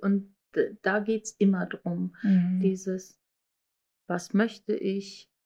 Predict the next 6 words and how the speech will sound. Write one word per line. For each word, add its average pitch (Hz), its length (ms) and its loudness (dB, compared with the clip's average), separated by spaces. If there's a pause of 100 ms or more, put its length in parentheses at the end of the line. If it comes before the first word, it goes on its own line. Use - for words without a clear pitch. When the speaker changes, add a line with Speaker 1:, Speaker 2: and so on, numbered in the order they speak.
(220)
Speaker 1:
was, - 540 -8 (300)
ähm, 185 800 0 (1040)
was 170 220 -8
kann 196 240 -2
ich, 269 380 0 (800)
ne? 196 320 -2